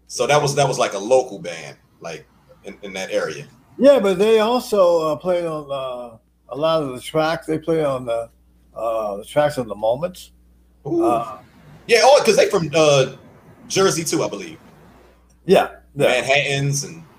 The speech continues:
Speaker 1: you know, all you guys from Jersey
Speaker 2: They
Speaker 1: City.
Speaker 2: played on a lot of those tracks, you know, uh, um, lot, you know, uh, Sylvia Rhone and, uh, not Sylvia Rhone. Uh, s-, uh, what's Sylvia's name? I can't think of it.
Speaker 1: Um, Sylvia Robinson.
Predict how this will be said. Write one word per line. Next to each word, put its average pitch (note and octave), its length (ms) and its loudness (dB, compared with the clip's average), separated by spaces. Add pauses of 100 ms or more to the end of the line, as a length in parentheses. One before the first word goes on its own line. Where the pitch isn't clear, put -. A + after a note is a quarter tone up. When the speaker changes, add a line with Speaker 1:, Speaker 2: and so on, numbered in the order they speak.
Speaker 1:
you - 80 -18
know, F2+ 60 -12
all A#2+ 140 -4
you B2 80 -10
guys A2+ 240 -4
from F#2+ 100 -18
Jersey G2+ 220 -6
Speaker 2:
They - 80 -8
Speaker 1:
City. G3 120 -6
Speaker 2:
played G#3 200 2
on F3 140 -2
a C#3+ 400 4
lot D3 260 4
of C3+ 60 -2
those C3 180 -4
tracks, A2 340 -4
you A#2+ 80 -12
know, G2 280 -4
uh, F2+ 400 -6 (840)
um, - 540 -10 (840)
lot, C3 260 0 (160)
you D3 120 -2
know, F#2 240 0
uh, G2+ 240 -2
Sylvia D#3 480 4
Rhone D3 440 4
and, A2 240 -8
uh, G#2 300 -10 (420)
not E3+ 160 -2
Sylvia F2+ 280 -6
Rhone. E2+ 240 -14 (500)
Uh, G3+ 60 -10
s-, - 260 -16
uh, B2+ 60 -8
what's C#3 220 -6
Sylvia's B2 440 -2
name? A2+ 380 -6
I G#2+ 40 -14
can't G2+ 280 -10
think F#2+ 180 -16
of - 60 -20
it. - 80 -2
Speaker 1:
Um, A#2 520 2
Sylvia C3 540 2
Robinson. D#3 560 0